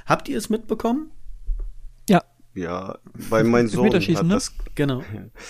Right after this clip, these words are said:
Speaker 3: Mein Sohn hat geguckt und hat rumgeschrien, weil er für Argentinien war, für Messi, ey, gesagt.
Speaker 1: Ein
Speaker 2: Ja, aber
Speaker 1: würdiger
Speaker 2: was dem so
Speaker 1: Abschluss
Speaker 2: gönnt,
Speaker 1: für
Speaker 2: oder?
Speaker 1: Messi, ne? Jetzt endlich
Speaker 2: Oh,
Speaker 1: so,
Speaker 2: dem gönnt man's ja so.
Speaker 1: oder?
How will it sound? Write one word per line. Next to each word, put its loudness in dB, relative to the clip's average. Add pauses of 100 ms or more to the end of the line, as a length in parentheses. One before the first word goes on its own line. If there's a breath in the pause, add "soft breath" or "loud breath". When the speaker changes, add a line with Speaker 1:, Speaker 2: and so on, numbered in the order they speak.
(460 loud breath)
Speaker 3:
Mein 2
Sohn 4
hat -2
geguckt -8
und 0
hat -2
rumgeschrien, -2
weil -4
er 2
für -2
Argentinien -2
war, -6
für -8
Messi, -2
ey, -10
gesagt. -14
Speaker 1:
Ein 0
Speaker 2:
Ja, 0
aber 8
Speaker 1:
würdiger 8
Speaker 2:
was 2
dem 6
so 8
Speaker 1:
Abschluss 6
Speaker 2:
gönnt, 10
Speaker 1:
für 6
Speaker 2:
oder? 8
Speaker 1:
Messi, 4
ne? 2
Jetzt 0
endlich 2
Speaker 2:
Oh, 4
Speaker 1:
so, 4
Speaker 2:
dem 8
gönnt 6
man's 0
ja 0
so. 2
Speaker 1:
oder? 2